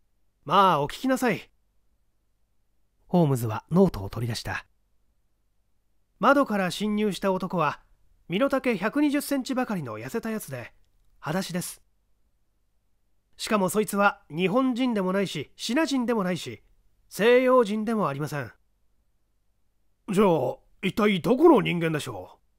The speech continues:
それは私にもわかりませんが、とにかく、そいつが窓から入ってきて、夫人を殺害したのです。何で殺したのでしょ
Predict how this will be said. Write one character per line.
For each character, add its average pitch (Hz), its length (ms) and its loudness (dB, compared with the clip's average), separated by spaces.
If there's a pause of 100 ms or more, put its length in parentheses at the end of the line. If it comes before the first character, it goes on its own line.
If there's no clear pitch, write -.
(1300)
そ 156 160 -6
れ 262 120 4
は 294 200 4
私 254 340 0
に 262 100 2
も 220 140 2
わ 185 100 2
か 196 100 -4
り 208 60 -2
ま 196 80 -4
せ 196 100 -6
ん 185 60 -4
が、 151 320 -2 (760)
と 240 80 0
に 220 80 0
か 185 100 -4
く、 160 240 -2 (280)
そ 240 200 0
い 277 60 0
つ - 140 -4
が 247 280 2
窓 202 260 2
か 175 120 -4
ら 165 100 -2
入 196 180 -2
っ - 40 -6
て - 160 -8
き - 80 -14
て、 - 220 -8 (280)
夫 143 140 -6
人 208 280 -2
を 196 120 2
殺 170 280 -6
害 220 200 2
し - 60 -6
た 208 100 -2
の 185 60 -2
で 123 80 -10
す。 - 200 -18 (1500)
何 277 380 4
で 180 160 0
殺 170 240 -4
し - 60 -8
た 170 60 -4
の 151 80 -4
で 127 80 -8
し - 100 -10
ょ 85 340 -16